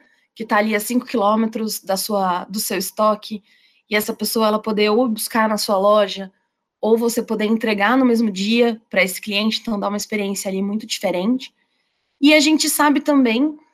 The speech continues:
que tem muita gente que, que tá vindo pro online,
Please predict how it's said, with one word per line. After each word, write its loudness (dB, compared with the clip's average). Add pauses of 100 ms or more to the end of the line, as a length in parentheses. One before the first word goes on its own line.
(260)
que -8
tem 4
muita 2
gente -2
que, -8
que -8
tá 0
vindo 2
pro -2
online, 2